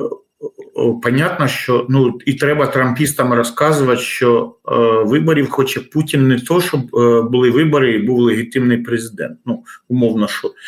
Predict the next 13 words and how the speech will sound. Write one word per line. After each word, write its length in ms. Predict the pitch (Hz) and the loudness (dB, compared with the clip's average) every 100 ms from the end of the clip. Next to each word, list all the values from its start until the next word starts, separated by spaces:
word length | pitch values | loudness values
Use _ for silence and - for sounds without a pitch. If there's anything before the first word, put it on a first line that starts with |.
| - - - - | -14 -14 -12 -2
Путіна 400 | 147 147 143 127 | -2 0 0 2
влаштовує, 600 | 123 120 - 139 131 117 | 0 0 0 2 4 2
що 160 | 120 | -2
стане, 400 | - - 131 123 | -4 -4 -2 0
наприклад, 580 | 107 98 - 120 120 113 | -2 -4 -2 -2 0 0
генерал 440 | 139 131 127 131 | 0 0 2 0
Залужний 480 | 123 131 127 127 120 160 | 0 -2 0 0 -2 -2
<laughs> 60 | |
президентом, 760 | 139 139 123 127 135 180 147 139 | -2 -2 -2 0 0 2 0 0
що 140 | 165 | 0
це, 180 | 160 147 | 0 0
блін, 360 | 127 120 143 127 | -2 -2 0 0
варіант, 440 | 127 135 143 | 2 0 0